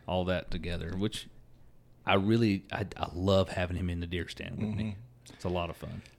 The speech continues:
Speaker 2: That's the part I, I kinda miss about the Parker show. You kn-, uh, they decided not to do their hunt show anymore, uh, last year. And they always did a lot of stuff with kids. And, man, just seeing some of the things they got to do with kids, and then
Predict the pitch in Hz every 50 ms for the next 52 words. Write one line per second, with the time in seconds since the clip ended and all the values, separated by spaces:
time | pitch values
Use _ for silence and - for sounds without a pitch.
0 | - - - 113 - - 165 147 - 135 135 139 131 123 117 113 - - 120 113
1 | - - 120 123 117 113 110 110 113 113 117 117 117 113 113 107 - - - -
2 | - - - _ - 110 107 110 107 107 104 - 98 95 - - 113 113 117 104
3 | - 98 95 90 - - 107 104 104 107 110 110 110 107 - - - 107 107 104
4 | 101 101 95 90 - - - - - - - 107 123 131 127 120 - - 117 120
5 | 120 117 113 98 107 117 113 113 - - 107 113 117 113 104 90 87 95 117 107
6 | - - - - 101 101 104 101 98 101 101 101 101 104 101 101 107 - - _
7 | _ _ - - 95 92 95 101 98 98 98 98 101 - - - 95 92 - -
8 | - 110 - - - _ _ - - _ _ - _ _ _ _ _ _ _ _
9 | - 113 113 117 120 127 127 123 - 85 107 110 113 110 107 101 98 - 98 95
10 | 98 98 104 104 101 95 - - 107 104 101 98 92 - - 104 101 101 - -
11 | - - - - - - - _ - - _ - 104 107 107 107 110 110 117 -
12 | - 104 107 107 107 107 107 110 110 104 - - 117 120 117 113 113 - - -
13 | - - - 127 135 135 123 113 113 113 113 113 110 - 107 110 110 101 - -
14 | 92 101 101 98 92 - - - 110 113 107 101 - 92 101 107 104 104 107